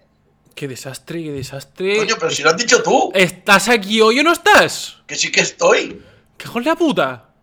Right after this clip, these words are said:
Speaker 2: Joder. Oye, te está pasando a meterme caña ya, ¿eh?
Speaker 1: ¡Hostia! Bueno, va, dale, dale.
Speaker 2: No, no, si has dicho que ibas a empezar tú.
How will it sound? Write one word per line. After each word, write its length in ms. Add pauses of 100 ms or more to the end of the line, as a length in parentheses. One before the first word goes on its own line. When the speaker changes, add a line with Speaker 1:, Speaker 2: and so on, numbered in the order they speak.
(260)
Speaker 2:
Joder. 520 (1200)
Oye, 240
te 20
está 240
pasando 380
a 20
meterme 420
caña 260 (120)
ya, 240
¿eh? 180 (640)
Speaker 1:
¡Hostia! 800 (1400)
Bueno, 220
va, 160
dale, 200
dale. 340 (260)
Speaker 2:
No, 100
no, 280
si 280 (160)
has 120
dicho 180
que 60
ibas 240
a 20
empezar 340
tú. 320